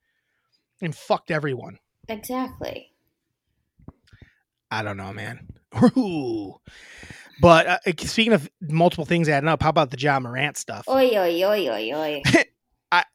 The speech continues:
Speaker 1: did you listen to Part of My Take yet? 'Cause I had the same vibe as they did. Did you listen to
Speaker 2: Uh,
Speaker 1: it yet today?
Speaker 2: yes.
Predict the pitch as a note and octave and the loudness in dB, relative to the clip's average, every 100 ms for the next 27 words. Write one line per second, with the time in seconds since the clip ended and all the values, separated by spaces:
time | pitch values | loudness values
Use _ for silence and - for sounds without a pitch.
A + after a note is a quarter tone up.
0 | F#3 F#3+ A3+ C4 D#4+ D4 G3+ E3+ D3+ C#3 | -4 -2 0 0 0 0 2 2 2 -4
1 | C#3 B2 C#3 C3 - E3 D#3+ E3+ C#3 - | -6 -4 -4 -4 0 2 4 2 -2 -4
2 | D3 C#3 C3 C3 B2+ A#2+ A2 A#2 A2 G#2 | -4 -4 -2 -2 -2 -6 -10 -10 -10 -12
3 | G2+ _ _ _ _ _ _ _ - B2+ | -14 _ _ _ _ _ _ _ -8 -2
4 | C3 G#3+ C3 B2+ B2 - B2+ B2+ - - | 0 0 0 -2 -6 -8 -8 -8 -10 -16
5 | - - - - - - - - - - | -20 -20 -20 -20 -20 -20 -12 -10 -6 -4
6 | - - - | -4 -6 -8